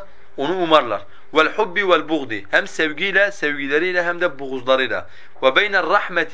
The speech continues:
واللين، rahmet ve yumuşaklıklarıyla, للمؤمنين، müminlere, والشدة والغلظة، şiddeti ve sertlikleriyle, alel kafirine,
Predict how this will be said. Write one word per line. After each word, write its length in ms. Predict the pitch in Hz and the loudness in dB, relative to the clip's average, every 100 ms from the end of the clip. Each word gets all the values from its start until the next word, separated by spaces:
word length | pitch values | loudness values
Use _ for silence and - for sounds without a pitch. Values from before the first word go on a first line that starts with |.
| 131 | -4
واللين، 640 | 131 143 165 196 143 101 107 | 0 0 0 -4 -4 -4 0
rahmet 440 | 131 165 190 196 | 0 2 -4 -2
ve 60 | 151 | -4
yumuşaklıklarıyla, 1120 | 147 143 131 135 127 135 139 156 170 117 - - - - | -4 -8 -4 -4 -4 -6 0 2 4 2 0 -10 -12 -6
للمؤمنين، 720 | 135 151 151 - 147 175 208 196 | -2 -2 -2 -6 -4 -2 0 0
müminlere, 680 | 160 - 147 143 160 220 - - - | -2 -6 -2 2 2 2 -2 -10 -6
والشدة 560 | 135 143 - 196 170 160 147 | -2 -2 0 -2 -2 -2 0
والغلظة، 540 | 143 139 160 135 123 120 | -2 0 -2 0 -4 -4
şiddeti 560 | - 139 127 143 185 | -8 -4 -2 -2 -2
ve 80 | 175 | -2
sertlikleriyle, 760 | - 139 - 135 139 156 180 185 | -2 -4 -4 -6 -2 0 2 2
alel 320 | 151 147 127 | 2 -2 -2
kafirine, 580 | 139 131 139 147 123 | -2 -2 -2 -6 -6